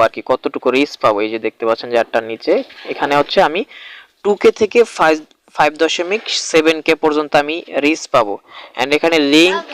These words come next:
ক্লিক আসবে বত্রিশ থেকে তিরানব্বই পর্যন্ত আসতে পারে। এই যে এখানে সব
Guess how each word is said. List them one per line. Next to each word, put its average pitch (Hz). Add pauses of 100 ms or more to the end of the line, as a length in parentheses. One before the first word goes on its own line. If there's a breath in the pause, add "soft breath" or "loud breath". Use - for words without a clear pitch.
(180)
ক্লিক 175 (100)
আসবে 170 (160)
বত্রিশ 170 (100)
থেকে 180 (100)
তিরানব্বই 156
পর্যন্ত 135 (100)
আসতে -
পারে। 101 (520 loud breath)
এই 131
যে 143
এখানে 147 (100)
সব 147